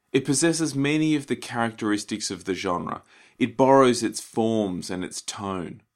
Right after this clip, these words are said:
We learn that Abel started out as a lowly truck driver himself before building up the money to purchase the small company from his father-in-law,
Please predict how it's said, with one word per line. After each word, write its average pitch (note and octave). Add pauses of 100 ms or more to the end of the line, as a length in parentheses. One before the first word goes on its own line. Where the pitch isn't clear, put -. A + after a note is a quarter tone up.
(440)
We C3+
learn D3+
that D#3+
Abel A#2+
started A2+
out G#2+
as A2
a G#2+
lowly G#2+
truck A#2+
driver G2+
himself A2+
before A2+
building C3+
up B2+
the A2+
money G#2 (220)
to B2+
purchase C#3
the G#2
small G2
company F#2+
from G2+
his G#2
father-in-law, G#2+